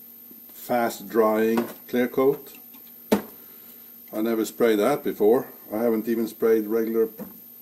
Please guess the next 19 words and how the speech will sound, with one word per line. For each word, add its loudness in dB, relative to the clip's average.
car -2
paint -8
before. -6
All -2
I've -4
sprayed -6
is, -8
uh, -12
is, -14
uh, -12
damn, 4
I'm 6
losing 4
the 0
words -4
this, -12
uh, -10
today. -10
Primer. 2